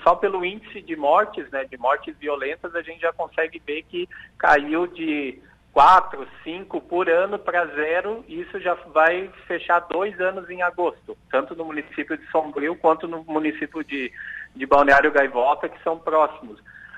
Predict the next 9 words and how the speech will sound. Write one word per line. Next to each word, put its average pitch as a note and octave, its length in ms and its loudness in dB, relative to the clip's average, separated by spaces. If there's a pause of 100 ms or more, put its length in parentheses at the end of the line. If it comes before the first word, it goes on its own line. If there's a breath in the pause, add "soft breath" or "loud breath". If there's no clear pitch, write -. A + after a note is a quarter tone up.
É, C3 380 0 (140)
furto F#3+ 320 -2
de D#3 120 -10
gado, D3 440 0
que - 120 -8
é B2 60 0
o B2+ 140 -2
abigeato, C3+ 760 -2
caiu C#3 320 0